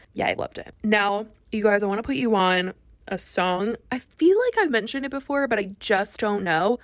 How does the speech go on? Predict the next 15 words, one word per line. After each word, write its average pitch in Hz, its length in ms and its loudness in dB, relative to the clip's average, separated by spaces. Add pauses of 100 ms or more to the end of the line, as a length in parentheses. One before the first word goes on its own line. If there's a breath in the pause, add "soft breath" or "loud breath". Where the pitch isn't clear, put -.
(400 loud breath)
I 247 140 0
need 294 100 -8
to 320 60 -4
put 285 120 0
you 262 80 2
guys 233 220 4
on 208 180 -4
to 202 120 -4
a 175 40 -4
song 165 460 -4
that 170 120 -4
I'm 170 200 -4
obsessed - 500 -6
with. - 160 -8 (180)
And 208 400 2